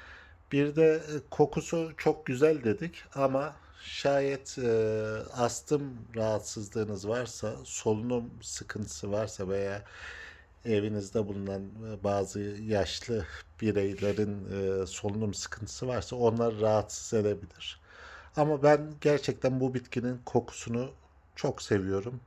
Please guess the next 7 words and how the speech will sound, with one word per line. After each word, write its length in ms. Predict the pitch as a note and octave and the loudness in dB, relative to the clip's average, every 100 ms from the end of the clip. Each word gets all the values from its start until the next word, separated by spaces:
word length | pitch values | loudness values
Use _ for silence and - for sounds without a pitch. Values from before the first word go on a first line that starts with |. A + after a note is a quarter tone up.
| _ - | _ 2
ve 240 | A#2 A#2 - _ - - | 4 4 -2 _ -20 -6
kesinlikle 640 | B2 A2 A#2+ A2 - A#2+ | -4 -2 -4 -6 -4 -4
herkese 720 | A2+ B2+ B2+ G#2+ - F2+ A#2+ C#3 - | -2 0 0 0 -6 -2 -4 -4 -6
tavsiye 480 | A2 G#2 - A2 F#2+ | -4 -4 -4 -4 -4
ediyorum. 380 | E2+ E2+ E2 - _ - - - - - - - - - - - - - - - | -4 -8 -10 -16 _ -20 -20 -20 -20 -20 -20 -20 -20 -20 -20 -20 -20 -20 -20 -8
Herkese 720 | C3+ B2+ A#2 B2+ A2+ C3 C3+ - - - | 0 2 2 0 2 2 0 -6 -18 -4
güzel 360 | A2 A#2+ B2+ | 2 4 4